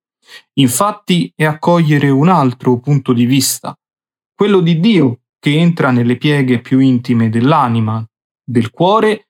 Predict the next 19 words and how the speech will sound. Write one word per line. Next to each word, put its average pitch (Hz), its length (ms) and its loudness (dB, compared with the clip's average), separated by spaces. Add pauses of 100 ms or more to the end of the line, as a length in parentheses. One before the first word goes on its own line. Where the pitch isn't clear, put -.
e 180 160 0
dunque 160 380 2
della 117 180 2
vita. 147 480 -2 (960)
Il 143 160 2
rimanere 143 600 2
di 131 140 0
Gesù 135 460 2
in 120 180 2
noi 156 400 0 (340)
permette 160 460 -2
allora 147 540 2
di 131 160 0
aprirci 160 580 0
ad 127 140 0
una 131 160 2
visione 139 440 0
contemplativa, 135 1160 -2
profonda, 120 760 0